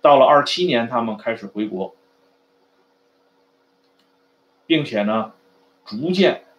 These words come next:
开始部署这些特工工作的基础性的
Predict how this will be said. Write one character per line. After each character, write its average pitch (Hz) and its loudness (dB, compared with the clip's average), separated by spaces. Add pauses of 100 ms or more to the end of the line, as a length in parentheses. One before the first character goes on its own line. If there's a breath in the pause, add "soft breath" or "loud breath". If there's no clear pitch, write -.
(840)
开 - -6
始 214 -6
部 160 -6
署 104 -10
这 110 -4
些 117 -4 (800)
特 131 2
工 131 0
工 139 -2
作 127 4
的 101 -2
基 180 0
础 - -8
性 104 -4
的 98 -10